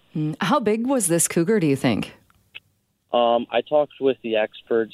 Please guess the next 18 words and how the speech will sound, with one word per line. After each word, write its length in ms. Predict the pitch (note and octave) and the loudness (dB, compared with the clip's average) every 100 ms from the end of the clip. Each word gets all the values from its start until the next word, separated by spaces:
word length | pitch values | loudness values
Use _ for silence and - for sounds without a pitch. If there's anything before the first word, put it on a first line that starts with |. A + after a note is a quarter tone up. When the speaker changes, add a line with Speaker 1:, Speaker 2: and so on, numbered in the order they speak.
| - A2+ | -2 2
Speaker 2:
uh, 320 | G#2+ G#2 G#2 | 4 6 4
with 220 | A2 G#2+ | 2 -2
a 60 | - | -2
conservation 640 | - A2+ - A2 A2 - | 0 0 0 0 0 0
officer, 440 | A2 G#2+ - A2+ A2 | 0 0 0 0 0
and 120 | G#2 | 0
there 100 | G#2 | 0
was 160 | G2+ A2 | 2 2
other 220 | G#2+ G#2+ | 2 0
neighbors 580 | G#2 G#2 G#2+ G#2+ G#2 - | 0 0 2 2 0 -2
around 460 | G#2 G#2 G#2+ G#2+ | 2 4 2 0
the 100 | G#2+ | 2
area 320 | G#2 G#2 G#2 G2+ | 4 4 4 4
that, 300 | G2+ - A2+ | 0 0 2
uh, 280 | G2+ G2 - _ _ _ - | 2 2 -2 _ _ _ -4
uh, 140 | G#2 | -2
longtime 540 | G2+ A2 A2 - G#2+ G2+ | 2 2 2 -2 -4 -2
hunters, 460 | A2 G#2 B2+ C#3+ | -2 0 0 0